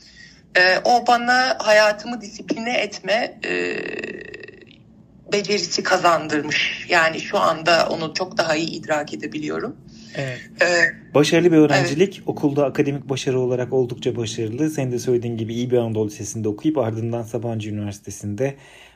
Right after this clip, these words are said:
Speaker 2: moleküler biyoloji ve genetik diyeceğim ama yanlış söylemekten de imtina
Speaker 1: Hı hı.
Speaker 2: ederek söylüyorum. Yanlışsam beni lütfen düzelt.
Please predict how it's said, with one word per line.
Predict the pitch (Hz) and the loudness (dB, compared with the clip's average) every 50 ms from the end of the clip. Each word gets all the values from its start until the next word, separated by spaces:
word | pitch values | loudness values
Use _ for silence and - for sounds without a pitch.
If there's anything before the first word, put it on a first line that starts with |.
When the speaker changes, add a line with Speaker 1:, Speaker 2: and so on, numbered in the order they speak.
| _ _ | _ _
Speaker 2:
moleküler | - 117 120 123 120 - 131 127 127 123 120 | -4 -4 -2 -2 -4 -2 -2 0 0 0 0
biyoloji | 123 123 127 123 131 135 | 0 0 0 0 0 -2
ve | 123 | 0
genetik | 117 120 117 123 120 - - - | 2 2 2 0 -2 -10 -12 -8
diyeceğim | 117 113 110 131 127 | -6 -4 -4 -2 -2
ama | 123 113 | -2 -2
yanlış | 110 107 107 110 113 117 - | 0 0 0 0 -2 -4 -6
söylemekten | - - 117 113 113 120 117 113 113 117 117 113 113 - - 117 117 113 110 | -4 -4 -2 -2 -2 -2 -4 -4 -4 -4 -4 -6 -6 -6 -6 -4 -4 -4 -4
de | 107 | -4
imtina | 110 107 107 - 117 113 | -4 -6 -6 -6 -4 -4
Speaker 1:
Hı | 110 110 | -2 -2
hı. | 117 | 0
Speaker 2:
ederek | 156 107 107 101 - - - - - - - _ _ - - | 0 2 2 0 0 -2 -8 -14 -20 -20 -20 _ _ -10 -8
söylüyorum. | 120 - - 127 120 117 113 123 120 120 127 131 | -2 0 2 4 4 6 6 8 8 8 6 4
Yanlışsam | 131 120 113 110 113 113 110 - 117 113 113 | 2 0 0 0 0 -2 -2 -2 -2 0 0
beni | 110 110 110 110 110 | 2 0 0 0 -2
lütfen | 113 113 - 117 110 107 110 | -4 -4 -4 -4 -4 -2 -4
düzelt. | 104 104 104 127 156 180 | -4 -2 2 2 2 2